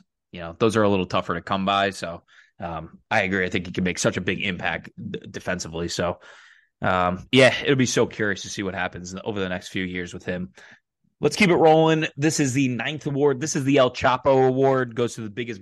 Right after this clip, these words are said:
breakout player for next year. Um, El Chapo, obviously the famous drug lord, uh, broke out of two prisons, um, in his time. So, which is extremely impressive.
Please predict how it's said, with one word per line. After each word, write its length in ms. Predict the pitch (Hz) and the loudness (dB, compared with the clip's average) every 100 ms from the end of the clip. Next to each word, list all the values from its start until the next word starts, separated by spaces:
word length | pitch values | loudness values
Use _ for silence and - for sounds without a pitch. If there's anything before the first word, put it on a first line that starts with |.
| 95 | -10
breakout 460 | 110 120 123 123 101 | -2 0 2 2 2
player 320 | 120 117 117 | 2 4 4
for 160 | - 104 | 0 -2
next 400 | 107 110 - 120 | -2 -2 -4 -4
year. 360 | 113 107 104 _ _ - | 0 0 -2 _ _ -8
Um, 260 | 98 95 92 | -6 -4 -2
El 140 | 113 | -2
Chapo, 560 | 101 131 117 120 117 110 | 0 4 4 4 4 4
obviously 400 | 104 104 95 101 | 2 0 -6 -8
the 100 | 95 | -6
famous 400 | 135 120 107 - | -4 -4 -4 -12
drug 320 | - 113 107 | -8 -6 -6
lord, 380 | 107 107 101 92 _ _ _ | -4 -4 -6 -10 _ _ _
uh, 280 | 98 92 90 | -6 -4 -6
broke 380 | 107 131 185 185 | 0 4 4 6
out 200 | 165 131 | 4 4
of 240 | 113 - | 0 -6
two 280 | - 175 196 | -6 -2 -2
prisons, 760 | 190 139 143 117 98 87 - _ _ _ _ - | 0 -2 -2 -4 -10 -12 -16 _ _ _ _ -4
um, 380 | 98 92 90 | -2 0 -2
in 120 | - 110 | -4 0
his 260 | 117 101 | 0 0
time. 520 | - 117 107 95 95 - _ _ | 2 6 6 4 -2 -14 _ _
So, 460 | - 110 98 92 _ _ _ _ - | -2 0 0 -4 _ _ _ _ -6
which 180 | 135 131 | -4 -4
is 240 | 110 107 | -8 -8
extremely 640 | 113 - - 180 247 190 117 | -8 -6 -2 4 4 4 0
impressive. 580 | 92 135 110 - 85 | 0 2 2 0 -12